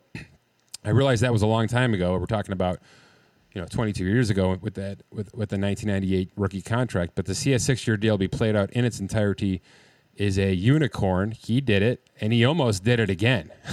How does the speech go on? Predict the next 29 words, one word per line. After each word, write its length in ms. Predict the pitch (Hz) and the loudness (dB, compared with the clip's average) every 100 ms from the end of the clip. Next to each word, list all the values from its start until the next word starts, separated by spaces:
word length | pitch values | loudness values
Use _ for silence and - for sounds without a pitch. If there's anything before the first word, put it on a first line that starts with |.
| - | -10
<laughs> 340 | - - - 131 | -14 -20 -6 -4
I 100 | - | -2
mean, 280 | 165 131 120 - - - - _ | -2 -2 -4 -10 -18 -20 -20 _
he, 320 | - 117 123 113 | -6 0 4 4
uh, 140 | 101 | 2
he 200 | - 143 | 0 0
very 440 | 117 117 147 170 | 2 2 4 4
rarely 500 | 120 123 131 110 98 | 4 4 4 2 0
had, 380 | 90 117 110 110 | 0 2 2 0
had 400 | - 110 104 98 | -2 0 0 0
rip 180 | 123 - | 0 2
it 80 | 113 | 2
up 240 | 117 - - | 2 0 -4
extensions, 1000 | 117 104 - 107 117 - 95 87 80 - - _ _ _ _ _ | -6 -8 -4 0 0 0 -2 -2 -4 -6 -8 _ _ _ _ _
you 100 | 123 | -2
know, 160 | 98 90 | 0 -2
three, 280 | - 123 | 0 0
four 220 | 113 110 104 | 2 2 4
years 240 | 110 104 | 4 2
into 160 | 107 101 | 0 0
these 180 | 101 87 | -2 -2
deals. 400 | 110 117 90 95 | 0 0 -2 -6
I 140 | 101 | -8
mean, 140 | 101 | -6
he, 180 | 104 127 - _ _ _ _ _ | -4 -4 -4 _ _ _ _ _
after 260 | 120 - 160 | -2 2 2
that 140 | 123 | 4
rookie 260 | 135 123 113 | 2 0 0
deal, 360 | 117 98 107 | 2 2 0